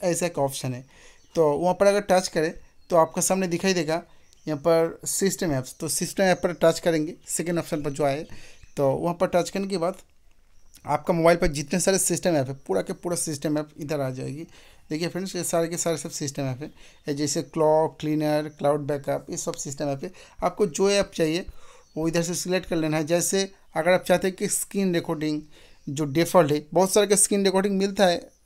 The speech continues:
प्ले स्टोर पर, लेकिन वो सारी ऐड दिखाता है। लेकिन इस, यहाँ पर जो स्क्रीन रिकॉर्डर है ना, वो रे-, ऐड नहीं दिखाता, क्योंकि बिल्कुल ओरिजिनल ऐप से, क्योंकि कंपनी ने इस सेट पर डाला है, तो बिल्कुल ऐड नहीं आते। तो अगर आप इसको बैकअप करना चाहते हैं तो इसको टच करके होल्ड करेंगे,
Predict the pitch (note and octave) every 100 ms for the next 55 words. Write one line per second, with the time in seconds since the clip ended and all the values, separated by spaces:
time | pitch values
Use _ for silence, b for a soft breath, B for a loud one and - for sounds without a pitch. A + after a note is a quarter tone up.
0 | - F3+ F3 F#3+ E3 E3 E3+ F3 F#3 E3+
1 | E3+ E3 D3 D#3 C#3+ C#3 C3+ C3 C3 B
2 | B B B - C#3+ E3+ E3 E3+ E3 E3+
3 | F3 E3+ F3 - - - - - E3+ E3+
4 | E3+ F#3+ G3 A#3 D#3+ D3 D#3+ - - D#3
5 | D3 D3+ E3 F3 E3+ D#3+ D#3+ C#3+ C3 C#3
6 | C#3 D3 D#3 C#3 C3+ C#3+ D3+ E3 - -
7 | D3 C#3 C#3 E3 D3 C#3+ - D#3+ B2 B
8 | B - D3 C#3+ D3 D3 D#3 D#3+ D#3+ D3+
9 | D#3 D3 D3 C#3 C#3 D#3 D3+ C#3+ C#3 D3
10 | C3+ C3+ C3+ C3 B2+ G#2 - b b -
11 | E3 E3 F3+ F3+ F#3 E3 - F3+ F3+ D#3
12 | D#3 D#3+ - E3 D#3+ D#3 D#3+ D#3 D#3 D3
13 | D#3 - D#3 - D#3 D#3+ E3+ D#3+ F3